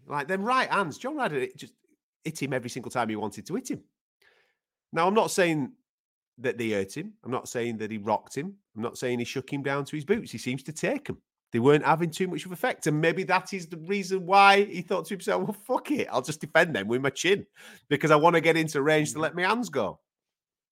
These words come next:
Speaker 1: It just does still leave a question that if you go in with someone that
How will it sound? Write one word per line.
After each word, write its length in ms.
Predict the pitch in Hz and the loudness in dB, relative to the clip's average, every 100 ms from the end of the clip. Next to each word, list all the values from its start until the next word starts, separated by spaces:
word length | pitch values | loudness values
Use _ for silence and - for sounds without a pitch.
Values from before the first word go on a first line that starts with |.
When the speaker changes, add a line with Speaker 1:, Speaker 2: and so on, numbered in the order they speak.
| _ _ _ _ _ _ _ _ _ | _ _ _ _ _ _ _ _ _
Speaker 1:
It 260 | 185 190 - | 0 0 -4
just 520 | - 190 196 - - _ _ - - | 2 4 4 0 -8 _ _ -6 0
does 380 | 151 139 - - | 0 0 -8 -12
still 380 | - - 127 | -8 -2 0
leave 420 | 123 120 135 160 165 | 0 -2 -2 -4 -8
a 40 | |
question 880 | - - 214 208 - - 82 98 170 _ _ _ _ _ _ - | -14 -6 -2 0 -2 -10 -14 -14 -16 _ _ _ _ _ _ -6
that 240 | 127 156 | -6 -6
if 140 | 170 | -12
you 140 | 226 214 | -8 -10
go 300 | - 175 170 | -6 -4 -2
in 160 | 165 | -4
with 140 | 156 151 | -6 -8
someone 580 | - 135 123 117 113 - | -8 -8 -4 -4 -4 -8
that 240 | 120 123 | -6 -6